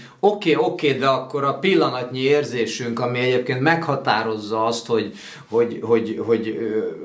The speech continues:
milyen az életem minősége, az akkor miből áll? És ugye itt is van egy nagyon egyszerű, egy, egy, egy, egy triádnak, egy háromszögnek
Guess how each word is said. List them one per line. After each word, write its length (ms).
milyen 420
az 140
életem 460
minősége, 1160
az 200
akkor 380
miből 400
áll? 340
És 120
ugye 160
itt 260
is 180
van 120
egy 160
nagyon 320
egyszerű, 520
egy, 260
egy, 240
egy, 280
egy 140
triádnak, 800
egy 140
háromszögnek 1040